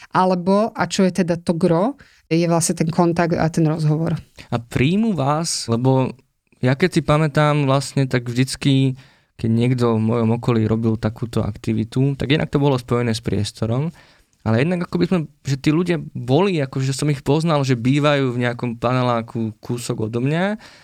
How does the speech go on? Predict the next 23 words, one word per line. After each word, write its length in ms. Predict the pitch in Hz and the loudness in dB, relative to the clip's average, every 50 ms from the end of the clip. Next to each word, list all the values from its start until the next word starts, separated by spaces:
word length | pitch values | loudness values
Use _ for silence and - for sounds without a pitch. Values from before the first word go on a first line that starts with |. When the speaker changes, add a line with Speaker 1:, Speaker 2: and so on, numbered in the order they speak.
| _ _ _ _ | _ _ _ _
Speaker 2:
teda 220 | - 131 127 120 | 2 2 2 4
takí 260 | 120 135 127 - 131 | 0 -2 0 0 0
tí 80 | 131 135 | 0 0
starší, 460 | - - - 120 113 107 - - 113 | 0 2 0 0 0 0 -2 -4 -2
raz 120 | 107 107 | -2 -2
hovorím 280 | 110 120 120 120 113 113 | 0 0 0 2 0 0
o 40 | 120 | 0
tom, 120 | 120 117 | 0 0
že 100 | 110 110 | 0 0
príde 260 | 110 - 131 135 127 | 0 2 2 2 2
nejaký 300 | 117 113 110 107 107 - | 2 0 0 -2 -4 -6
starší 320 | 110 - - 117 113 - 120 | -6 -4 -4 -4 -4 -4 -8
človek 340 | 120 - 117 113 104 - - | -2 -2 -2 -2 -2 -4 -4
medzi 220 | 117 110 107 117 | -4 -4 -2 -2
mladých 320 | 110 110 110 110 113 104 | -2 -2 -2 -2 -2 -2
ľudí, 200 | 110 113 113 110 - - _ _ _ _ | -2 -2 -4 -6 -8 -14 _ _ _ _
tak 140 | _ - 113 | _ -4 -2
vlastne 340 | 113 113 113 117 - - 127 | 0 0 -2 -2 -2 -2 0
nám 220 | 123 127 135 139 | 0 2 0 2
to 80 | 131 151 | 0 2
nebolo 260 | 139 139 131 131 120 | 2 2 2 0 0
nejaké 240 | 113 107 107 - - | -2 -4 -4 -6 -6
zvláštne. 480 | 110 107 101 - 131 - - - 160 | -6 -6 -6 -8 -10 -12 -12 -14 -16